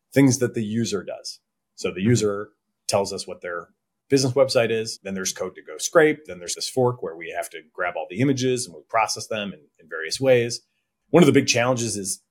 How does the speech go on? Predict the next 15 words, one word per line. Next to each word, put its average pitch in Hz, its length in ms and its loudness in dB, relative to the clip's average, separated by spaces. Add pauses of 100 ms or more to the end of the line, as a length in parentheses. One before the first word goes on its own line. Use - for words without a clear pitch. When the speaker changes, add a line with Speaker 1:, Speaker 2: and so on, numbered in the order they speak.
Speaker 1:
which 147 220 2
parts 151 220 4
of 147 80 -2
this 143 160 -2
can 123 120 -4
happen 120 340 -2
in 117 100 -8
parallel 156 640 0 (260)
and 120 160 -2
which 139 220 0
parts 127 540 2
depend 110 500 -2
on 92 320 -6
which 92 300 -10
parts. - 400 -10